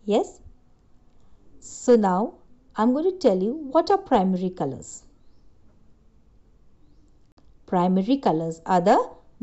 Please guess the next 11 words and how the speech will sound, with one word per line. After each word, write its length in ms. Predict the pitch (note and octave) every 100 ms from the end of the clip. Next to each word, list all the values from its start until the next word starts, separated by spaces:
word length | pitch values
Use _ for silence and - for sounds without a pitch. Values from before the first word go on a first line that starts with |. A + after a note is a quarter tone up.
| F#3+
basic 540 | E4+ A4 - A4+ -
colors, 460 | A3+ F3 D#3 - - _ _ - - -
and 180 | F#3+ F#3
from 400 | - G#3 A3 F#3+
these 320 | A3+ C#4 -
colors 500 | - D4+ D#4+ B4 - - - - -
all 260 | F#4 A4+ A4
different 360 | E4+ - D4 B3+
colors 380 | F3+ F3 F3 -
are 320 | C#4 A#4 C5 -
formed. 520 | - - G#3 D#3+ E3